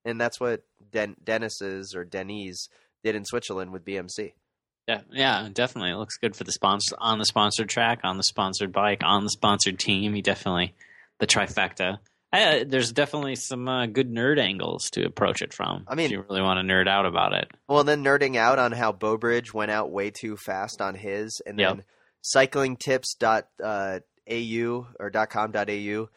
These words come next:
Speaker 1: had that great article about the local, like, elite amateur that tried to do the hour record just to put it all in perspective, and I think he finished at forty-eight kilometers.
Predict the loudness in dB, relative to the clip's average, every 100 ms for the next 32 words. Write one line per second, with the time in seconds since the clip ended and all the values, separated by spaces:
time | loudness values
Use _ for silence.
0 | _ _ -8 0 0 2 2 4 2 2
1 | 2 2 2 0 0 -4 -6 0 0 0
2 | 2 2 2 -2 -4 -10 -20 _ _ _
3 | _ _ -14 -14 -20 _ _ _ _ -8
4 | -6 -6 -6 -6 -2 -2 2 2 4 2
5 | 2 2 2 -4 -2 -2 0 2 4 6
6 | 4 2 -2 -2 -8 -8 -2 4 4 4
7 | 0 -6 -4 -4 -2 -2 -4 -6 -10 -8
8 | -8 -4 -4 -4 -8 -10 -4 -2 -2 -4
9 | -6 -6 -6 -4 -2 -2 -4 -4 -10 -16